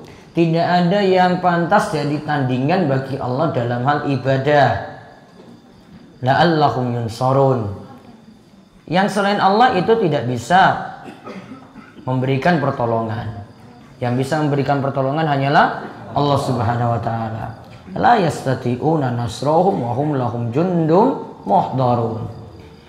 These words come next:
Mereka tidak bisa memberikan pertolongan, padahal mereka punya tentara-tentara yang bisa hadir memberikan pertolongan tadi, namun tidak bisa men-, memberikan pertolongan nantinya pada hari kiamat.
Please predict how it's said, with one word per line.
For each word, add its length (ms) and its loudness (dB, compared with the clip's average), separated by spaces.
Mereka 640 4
tidak 240 2
bisa 240 0
memberikan 480 -2
pertolongan, 880 -2
padahal 320 2
mereka 320 2
punya 240 2
tentara-tentara 1120 2
yang 160 -2
bisa 240 -2
hadir 400 2
memberikan 480 -2
pertolongan 480 -2
tadi, 320 2
namun 320 0
tidak 240 -4
bisa 240 -2
men-, 400 -2
memberikan 320 0
pertolongan 480 0
nantinya 400 0
pada 240 0
hari 160 0
kiamat. 480 -8